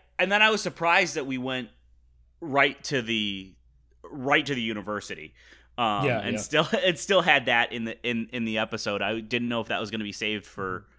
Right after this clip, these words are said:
Speaker 1: the following episode or not, but we, we went straight to that too.
Speaker 3: Mm-hmm.
Speaker 1: Um,
Speaker 3: That, that was, um,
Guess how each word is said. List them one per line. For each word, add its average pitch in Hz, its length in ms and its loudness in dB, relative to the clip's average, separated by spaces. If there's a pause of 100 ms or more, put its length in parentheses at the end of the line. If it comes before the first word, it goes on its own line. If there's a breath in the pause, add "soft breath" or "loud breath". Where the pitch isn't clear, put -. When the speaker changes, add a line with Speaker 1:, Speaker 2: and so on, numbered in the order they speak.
(160)
Speaker 1:
the - 80 -8
following 120 420 0
episode 101 380 -8
or 92 60 -8
not, 104 280 -4
but 82 60 -10
we, 110 140 -10
we 123 300 -10
went 117 240 -8
straight 135 340 -6
to 104 100 -4
that 101 340 -6
too. 98 300 -8 (100)
Speaker 3:
Mm-hmm. 110 280 -8 (1800 loud breath)
Speaker 1:
Um, 90 440 -2 (360)
Speaker 3:
That, 185 240 -8
that 226 160 -2
was, 269 280 -10
um, 180 720 -4